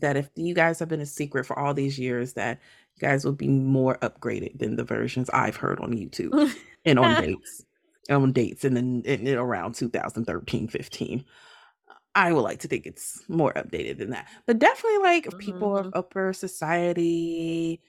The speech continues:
Speaker 1: things in, like, Hollywood. Like, yeah, there's, there's something going on. Like, there's,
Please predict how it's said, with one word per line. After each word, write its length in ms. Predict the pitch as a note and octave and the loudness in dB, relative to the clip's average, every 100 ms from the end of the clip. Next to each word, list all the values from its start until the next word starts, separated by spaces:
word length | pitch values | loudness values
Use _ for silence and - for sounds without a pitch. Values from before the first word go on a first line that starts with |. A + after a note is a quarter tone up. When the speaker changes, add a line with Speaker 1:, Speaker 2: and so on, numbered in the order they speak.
| _ _ _ | _ _ _
Speaker 1:
things 320 | - E3+ F3+ F3 | -4 -2 0 0
in, 80 | |
like, 180 | F3 E3+ | 0 0
Hollywood. 1000 | D3+ C3 C#3+ C#3+ C#3+ C#3+ C#3 C#3 C#3 D3 | -2 -4 -2 0 0 2 2 2 2 2
Like, 220 | G3 A3 D4+ | 2 2 4
yeah, 220 | F4+ A#3+ | 4 6
there's, 220 | G4 A#4 | 6 4
there's 240 | D4 A#4 - | 6 4 4
something 260 | E3 C#3 | 0 0
going 160 | A2+ G#2+ | -4 -6
on. 260 | G#2 F2 - - | -8 -10 -12 0
Like, 340 | E3 D#3 - | 4 4 4
there's, 340 | A3 C4+ C4 | 4 6 4